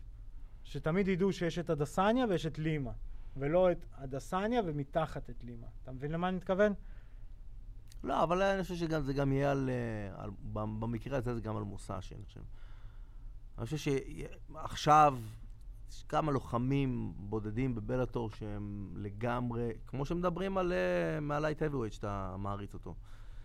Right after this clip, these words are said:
Speaker 2: מחבר העמים.
Speaker 1: מה, נמקוב?
Speaker 2: כן. שגם
Speaker 1: הפ-,
Speaker 2: מתחילים לדבר על זה שהוא
Speaker 1: הפרה
Speaker 2: הלייט
Speaker 1: עליו.
Speaker 2: האביווייט,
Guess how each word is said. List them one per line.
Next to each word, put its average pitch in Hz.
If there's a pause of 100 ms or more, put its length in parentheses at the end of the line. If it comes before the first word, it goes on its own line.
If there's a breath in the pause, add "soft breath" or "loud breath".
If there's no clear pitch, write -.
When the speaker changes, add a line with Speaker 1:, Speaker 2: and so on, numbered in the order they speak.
(360 soft breath)
Speaker 2:
מחבר 101
העמים. 95 (320)
Speaker 1:
מה, 131
נמקוב? 165
Speaker 2:
כן. 101 (880 soft breath)
שגם 214
Speaker 1:
הפ-, 110
Speaker 2:
מתחילים 143
לדבר 220
על 208
זה 127
שהוא 165
Speaker 1:
הפרה 175
Speaker 2:
הלייט 165
Speaker 1:
עליו. 170
Speaker 2:
האביווייט, 160